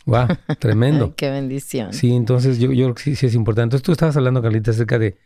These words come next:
Speaker 1: precisamente cómo este tiempo de la pandemia produjo oro en nosotros y estabas, con-, continúas, sigues con la idea.
Speaker 2: Sí, en, por ejemplo, en nosotros el, el poder ver cómo la vida es tan frágil
Speaker 1: Sí.
Speaker 2: y ver a seres amados que se fueron.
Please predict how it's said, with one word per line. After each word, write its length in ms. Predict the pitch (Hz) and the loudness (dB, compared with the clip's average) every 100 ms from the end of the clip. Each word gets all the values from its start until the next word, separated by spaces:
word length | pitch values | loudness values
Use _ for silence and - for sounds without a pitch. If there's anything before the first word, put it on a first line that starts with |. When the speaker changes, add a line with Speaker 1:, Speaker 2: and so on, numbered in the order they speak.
| _ _ | _ _
Speaker 1:
precisamente 320 | - 127 131 123 | -2 0 2 2
cómo 120 | 131 | 0
este 140 | 127 110 | 0 0
tiempo 300 | 127 117 123 | 0 0 0
de 100 | 110 | 0
la 260 | 104 110 | 0 -2
pandemia 680 | - 107 107 113 120 120 113 _ _ _ - | 0 0 2 2 2 0 -4 _ _ _ -4
produjo 440 | 117 110 113 131 - | 0 0 0 -2 0
oro 400 | 123 120 123 - | 0 2 0 0
en 120 | 110 | -2
nosotros 680 | 107 - 120 98 131 147 - _ _ | -2 -4 -6 0 0 -2 -8 _ _
y 140 | - | -2
estabas, 380 | 110 - 120 147 | -2 0 -2 -2
con-, 160 | - 139 | -4 -2
continúas, 360 | 127 113 120 | 0 0 0
sigues 200 | 110 123 | 0 -4
con 140 | 101 113 | 0 0
la 40 | |
idea. 200 | 107 101 - - | 2 -2 -6 -10
Speaker 2:
Sí, 380 | - 262 240 - | -4 -2 -2 -2
en, 300 | 196 190 185 | -2 -2 -4
por 280 | - 190 | -4 -2
ejemplo, 480 | 185 202 202 190 175 | 0 -2 -2 -2 -2
en 80 | 127 | -2
nosotros 600 | 175 165 214 214 226 208 | -2 -2 -2 -2 -2 -2
el, 280 | 175 156 156 - | -2 -2 -4 -2
el 180 | 170 | -2
poder 420 | 165 156 156 170 170 | -2 -2 0 -2 -2
ver 540 | 170 165 175 175 170 - | -2 0 0 -2 -6 -4
cómo 340 | 165 160 165 | -2 0 0
la 160 | 160 147 | 0 -2
vida 220 | 151 151 | -2 -2
es 100 | 147 | -2
tan 240 | - 147 | -4 -4
frágil 760 | 143 - - 131 135 - 151 170 - | -6 -6 -2 -2 -2 -6 -8 -8 -10
Speaker 1:
Sí. 300 | - 131 110 - - - - _ | -2 0 0 -4 -20 -20 -20 _
Speaker 2:
y 140 | 160 | -4
ver 460 | 151 156 151 160 156 - | -2 -2 0 -2 -4 -4
a 320 | 151 143 - | -2 -2 -4
seres 480 | - 170 175 185 175 | -4 -2 0 0 0
amados 460 | 143 147 151 143 | 0 0 2 0
que 140 | - 139 | 0 -2
se 160 | - | 0
fueron. 500 | 135 - 139 131 127 | 0 0 0 -2 -4